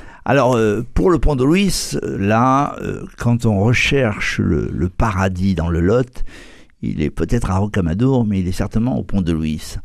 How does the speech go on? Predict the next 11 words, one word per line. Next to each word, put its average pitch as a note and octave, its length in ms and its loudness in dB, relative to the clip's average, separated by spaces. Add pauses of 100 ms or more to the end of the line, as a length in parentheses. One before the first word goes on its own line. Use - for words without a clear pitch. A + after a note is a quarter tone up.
Le - 140 -18
pont - 100 0
de D#3+ 80 0
Louis, E3 220 2
c'est - 360 -4
un, E2+ 180 2
vous - 600 -8
savez, C#3+ 100 2
c'est - 300 -4 (200)
le A2+ 140 -2
premier G#3 840 4